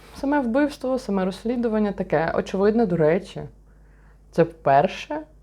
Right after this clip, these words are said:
у Агати Крісті я все вгадала. Та, все вгадала. А, ні, крім одного, але там одне було не,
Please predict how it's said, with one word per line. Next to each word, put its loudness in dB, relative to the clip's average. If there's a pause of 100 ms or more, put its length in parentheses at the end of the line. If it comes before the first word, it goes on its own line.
(100)
у -4
Агати 2
Крісті -4
я 4
все 0
вгадала. 0 (1500)
Та, 6 (720)
все -4
вгадала. -2 (580)
А, 2
ні, -2
крім -2
одного, 2
але 4
там -4
одне -2
було -4
не, -8